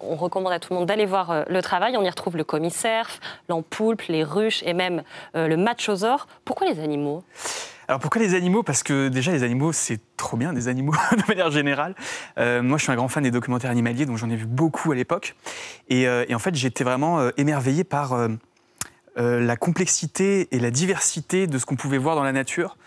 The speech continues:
Speaker 2: Et je me suis dit, mais le mec qui a inventé, je sais pas si c'est un mec, mais qui a inventé tout ça, quoi ? C'est fou, tout ce qu'on peut voir.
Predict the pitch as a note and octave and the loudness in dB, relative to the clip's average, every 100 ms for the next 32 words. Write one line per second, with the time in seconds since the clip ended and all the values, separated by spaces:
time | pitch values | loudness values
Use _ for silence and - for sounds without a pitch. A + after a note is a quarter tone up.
0 | - - - - _ - A#2 A#2 C3 D3 | -20 -20 -20 -20 _ -6 -2 -2 -2 0
1 | D#3+ A#2+ B2+ - E2 - C#3+ C3 D#3+ - | 2 2 2 -2 -10 -10 -4 -2 -2 -4
2 | - C3 B2+ C#3 C3+ A#2+ D3+ D#3 C3+ - | -2 0 0 -2 -4 -4 -4 -4 -2 -2
3 | B2 B2 B2 G3 - C3 B2+ B2+ - - | 0 -2 -2 -4 -4 0 2 0 -2 -8
4 | - G3 C#3 C3+ C3 B2+ D3 F3+ - A#2+ | 0 2 2 0 -2 -6 -4 -4 -2 -2
5 | - A#2+ - - G#3+ C#3 - - B2+ C3+ | -2 -4 -6 -2 0 0 -2 -6 -4 -2
6 | D3+ F3 | 0 -2